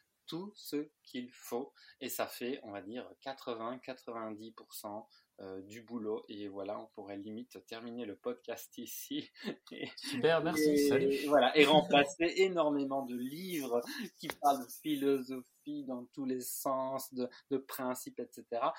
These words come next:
Speaker 1: En appliquant ce simple conseil-là, voilà, euh, c'est bon. Vous,
Speaker 2: <laughs>
Speaker 1: vous faites déjà, le, voilà, c'est pas compliqué, hein, de bien manger.
Speaker 2: C'est certain, c'est certain.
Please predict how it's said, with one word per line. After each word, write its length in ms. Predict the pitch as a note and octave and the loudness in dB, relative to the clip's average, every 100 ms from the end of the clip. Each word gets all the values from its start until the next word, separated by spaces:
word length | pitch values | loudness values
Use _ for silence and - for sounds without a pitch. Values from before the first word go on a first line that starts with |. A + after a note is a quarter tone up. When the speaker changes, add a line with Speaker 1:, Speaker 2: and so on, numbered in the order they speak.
| - | -6
Speaker 1:
En 140 | D3 D3+ | 2 4
appliquant 420 | D3 D#3+ E3 D#3+ | 2 0 0 0
ce 140 | - | -2
simple 360 | B2+ F3 E3+ D#3 | -2 -2 0 -2
conseil-là, 580 | C#3 B2+ - A2+ A#2+ F#3 | -2 -6 -6 -8 -8 -6
voilà, 260 | B2+ A2 - - - - | -4 -4 -4 -12 -20 -10
euh, 1000 | C3 A#2+ A#2+ A#2 A2+ G#2+ G#2 G2+ G2+ G2 F#2 - | -4 -2 -2 -2 -2 -4 -4 -6 -8 -10 -14 -20
c'est 160 | - F#3+ | -6 -4
bon. 140 | C3 - _ _ _ _ _ _ - - | -4 -10 _ _ _ _ _ _ -16 -2
Vous, 240 | D#3 D3+ D3+ | 0 2 0
Speaker 2:
<laughs> 240 | - - | -6 -10
Speaker 1:
vous 80 | D3 | -4
faites 180 | F3+ D3+ | -2 0
déjà, 260 | C#3+ D3+ | 2 4
le, 220 | D#3+ D3 - | 2 0 0
voilà, 260 | C3 G#2 - | 2 2 -4
c'est 120 | - | -4
pas 100 | D#3 | -4
compliqué, 360 | G3 - D#3+ | -4 -8 -4
hein, 140 | A3 F#3 | -4 -4
de 160 | D#3+ | -6
bien 180 | D3+ D3+ | -6 -6
manger. 300 | D3 C#3+ D3+ _ _ _ _ _ _ | -6 -8 -12 _ _ _ _ _ _
Speaker 2:
C'est 600 | - - - - - - | -14 -10 -8 -10 -10 -6
certain, 480 | A#2 A#2 A#2 A2+ G2 | -4 -4 -4 -6 -8
c'est 160 | G2+ G2+ | -10 -12
certain. 400 | - - F#2+ | -10 -10 -12